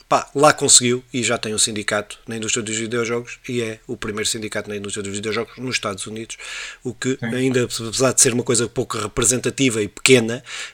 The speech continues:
Speaker 1: eh, porque
Speaker 2: Ok.
Speaker 1: serão, foram cerca de, são vinte e tal trabalhadores,
Speaker 2: É
Speaker 1: eh,
Speaker 2: muito bem.
Speaker 1: eh, acho que era importante também salientarmos aqui, porque temos estado a acompanhar o caso e agora recebi essa notificação
Speaker 2: Isso
Speaker 1: e acho que era
Speaker 2: é,
Speaker 1: importante.
Speaker 2: caraças, e temos que voltar a falar disso, até porque isso junta-se à vitória,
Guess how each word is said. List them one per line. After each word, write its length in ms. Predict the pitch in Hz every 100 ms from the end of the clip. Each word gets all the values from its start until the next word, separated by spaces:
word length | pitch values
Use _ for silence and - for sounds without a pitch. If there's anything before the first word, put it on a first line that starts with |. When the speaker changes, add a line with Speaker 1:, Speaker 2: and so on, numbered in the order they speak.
| 147
Speaker 1:
eh, 300 | 127 117 104
porque 220 | 107 -
Speaker 2:
Ok. 40 | 135
Speaker 1:
serão, 180 | 117 110
foram 600 | - 123 117 110 107 104
cerca 300 | - 123 -
de, 80 | 110
são 140 | 127
vinte 320 | 110 117 131 120
e 40 |
tal 140 | 117
trabalhadores, 680 | 110 117 110 113 117 123 - - - - -
Speaker 2:
É 40 |
Speaker 1:
eh, 40 | 120
Speaker 2:
muito 320 | 123 123 120
bem. 160 | 95 104
Speaker 1:
eh, 200 | 120 131 139
acho 240 | 127 -
que 100 | 135
era 120 | 127
importante 360 | 120 120 131 120
também 200 | 120 120
salientarmos 480 | - 123 120 123 117
aqui, 120 | -
porque 160 | 147
temos 120 | 156 127
estado 180 | 135
a 40 | 127
acompanhar 440 | 131 123 127 120
o 220 | 120 117
caso 260 | - 139 123
e 40 |
agora 220 | 117 120 120
recebi 440 | - - 123 113 - - -
essa 200 | 127 -
notificação 760 | 117 113 123 123 117 - 123 120
Speaker 2:
Isso 160 | 123 120
Speaker 1:
e 40 |
acho 140 | 110 -
que 80 |
era 100 | 117
Speaker 2:
é, 20 | 107
Speaker 1:
importante. 280 | 127 127 127
Speaker 2:
caraças, 280 | 113 - 127
e 100 | 127
temos 200 | 139 135
que 60 |
voltar 240 | 143 139 135
a 60 |
falar 320 | 135 147 143
disso, 160 | 131 -
até 280 | 139 135 156
porque 340 | 135 139 - 147
isso 240 | 151 131
junta-se 500 | 127 151 147 170 -
à 80 | 156
vitória, 720 | 147 135 151 151 160 170